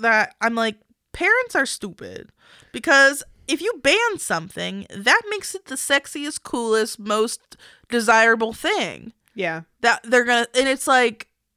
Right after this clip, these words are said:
Speaker 1: if you ban boyfriend, that makes boyfriend seem like the most important thing. What you gotta do is allow boyfriend, but have parameters, maybe.
Speaker 2: Or supervision.
Speaker 1: Or the sex talk.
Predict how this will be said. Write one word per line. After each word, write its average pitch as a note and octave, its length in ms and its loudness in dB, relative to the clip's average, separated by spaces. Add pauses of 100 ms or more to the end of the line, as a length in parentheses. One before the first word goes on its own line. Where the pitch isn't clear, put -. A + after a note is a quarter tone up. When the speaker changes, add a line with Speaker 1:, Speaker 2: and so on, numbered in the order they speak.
(120)
Speaker 1:
if B3+ 140 -6
you F4+ 140 2
ban C#4 420 2
boyfriend, G#3 840 -2 (520)
that D4 260 4
makes D#4 380 -4
boyfriend B3 760 0 (120)
seem C4+ 360 -6
like A3 240 -2
the A3+ 100 -6
most A3 200 -4
important A3 440 -4
thing. G3+ 440 -6 (340)
What A3 120 -6
you B3+ 100 -6
gotta F4+ 240 4
do F#3+ 340 -6
is G#3 160 -4
allow A#3+ 300 2
boyfriend, E3+ 840 -6 (140)
but A#3 220 -2
have B3+ 280 2
parameters, E4 760 -2
maybe. F3 440 -10 (420)
Speaker 2:
Or G#3 120 -10
supervision. G#3 840 -6
Speaker 1:
Or C4+ 380 6
the A#3+ 120 -4
sex - 300 -2
talk. - 380 -6